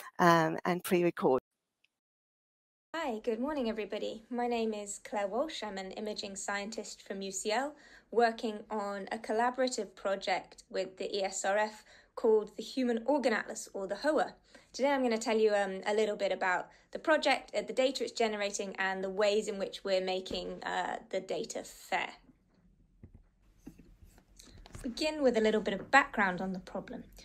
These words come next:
Speaker 2: So in twenty twenty, we all know what was going on. The covid nineteen pandemic was in full flow, and there were two, uh, medics from Germany, Doctor Max Ackermann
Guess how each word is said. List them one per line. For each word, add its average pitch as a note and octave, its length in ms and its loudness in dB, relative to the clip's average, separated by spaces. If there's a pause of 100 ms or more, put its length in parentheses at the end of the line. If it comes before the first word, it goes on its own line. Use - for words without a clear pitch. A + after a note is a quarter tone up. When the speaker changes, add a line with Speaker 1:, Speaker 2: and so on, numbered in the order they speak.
(240)
Speaker 2:
So B3 100 0
in A#3 140 6
twenty F4 380 4
twenty, G#3 580 0 (100)
we A3+ 140 6
all A#3+ 80 10
know G#3+ 220 8
what F#3 100 4
was - 140 -8
going F#3+ 240 0
on. D#3+ 240 -4
The - 100 -4
covid A3 300 6
nineteen F#3+ 540 0
pandemic A3+ 640 4 (260)
was G#3 240 2
in F#3+ 180 -6
full G#3 200 0
flow, F3 320 0 (400)
and F#3 120 -2
there G#3+ 120 2
were G#3+ 60 -10
two, C#4 440 4
uh, G3 300 4 (100)
medics F#3+ 380 2
from F#3 160 -2
Germany, G#3 520 0
Doctor - 240 -2
Max A3+ 260 2
Ackermann G3+ 360 -2